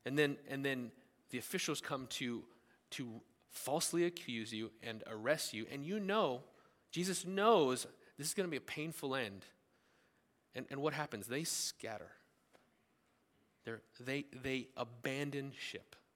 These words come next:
We, we're not that close, Jesus. He knows what rejection feels like.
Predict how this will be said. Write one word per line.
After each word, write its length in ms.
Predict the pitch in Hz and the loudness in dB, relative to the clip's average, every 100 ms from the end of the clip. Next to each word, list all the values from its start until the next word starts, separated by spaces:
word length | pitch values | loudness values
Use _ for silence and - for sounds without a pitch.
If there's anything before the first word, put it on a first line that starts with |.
| _ _ _ _ _ _ _ _ _ _ _ _ _ _ _ _ - | _ _ _ _ _ _ _ _ _ _ _ _ _ _ _ _ -12
We, 160 | 127 | -8
we're 960 | - - - _ - _ _ _ _ 120 | -8 -10 -20 _ -20 _ _ _ _ 2
not 160 | 156 | 6
that 160 | 156 190 | 10 10
close, 280 | 165 127 - | 8 4 4
Jesus. 440 | 131 123 123 - - - _ _ _ _ _ _ _ _ _ _ | 0 0 -2 -2 -6 -16 _ _ _ _ _ _ _ _ _ _
He 200 | - 170 | -4 -2
knows 540 | 156 147 156 156 127 117 | 0 2 4 4 2 0
what 200 | 113 127 | -4 -4
rejection 520 | 117 117 113 - 120 | -6 -2 -4 -4 -8
feels 280 | 117 107 104 | -8 -8 -10
like. 140 | 98 | -14